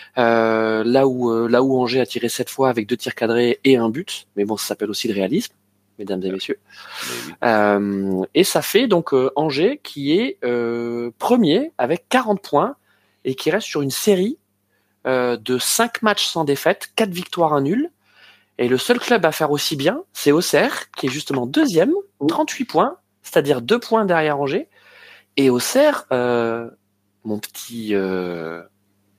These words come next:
Speaker 1: petit Carlos, ça commence à sentir bon quand même.
Speaker 3: Alors,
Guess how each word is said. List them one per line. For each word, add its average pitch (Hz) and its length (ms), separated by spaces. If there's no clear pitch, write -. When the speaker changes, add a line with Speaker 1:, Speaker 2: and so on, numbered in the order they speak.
Speaker 1:
petit - 140
Carlos, 208 300
ça 98 160
commence 107 220
à - 40
sentir 120 300
bon 285 160
quand 170 140
même. 143 240
Speaker 3:
Alors, 131 320